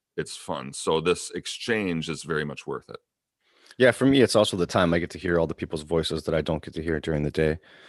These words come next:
Speaker 2: You know, there's a, there's a few people's voices in the guild who are really awesome to listen to. In fact, Tonto's voice, I, I really think that he should, like, start doing, you know, read books or something. That, that voice was made to read books.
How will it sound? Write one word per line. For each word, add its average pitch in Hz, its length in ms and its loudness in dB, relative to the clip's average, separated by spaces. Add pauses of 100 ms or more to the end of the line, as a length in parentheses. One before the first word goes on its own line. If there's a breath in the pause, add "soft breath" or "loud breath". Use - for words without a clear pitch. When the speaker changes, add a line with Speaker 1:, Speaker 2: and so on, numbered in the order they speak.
(280 loud breath)
Speaker 2:
You 87 100 4
know, 82 120 6
there's 82 160 4
a, 73 180 2 (200)
there's 85 200 2
a 76 180 0 (320)
few 90 320 2
people's 80 380 0
voices 80 400 0
in 78 100 -4
the 73 80 -4
guild 78 300 0
who 78 100 -2
are 76 140 0 (340)
really 80 560 0
awesome 78 320 2
to 78 100 -2
listen 78 260 -2
to. 76 300 -2
In - 180 -6
fact, - 360 2
Tonto's 87 440 2
voice, 80 420 0 (480 loud breath)
I, 113 160 4 (100)
I 113 80 6
really 113 300 8
think 95 240 2
that 82 180 4
he 87 140 0
should, 82 300 0 (260)
like, 82 240 2
start 87 340 2
doing, 80 540 0 (500)
you - 240 -2
know, 80 140 4
read 82 400 2
books 85 260 4
or 65 60 -2
something. 76 400 2
That, 92 180 4 (160)
that 95 200 6
voice 92 340 6
was 87 120 -2
made 90 460 4
to 82 120 -2
read 73 220 -2
books. - 460 -2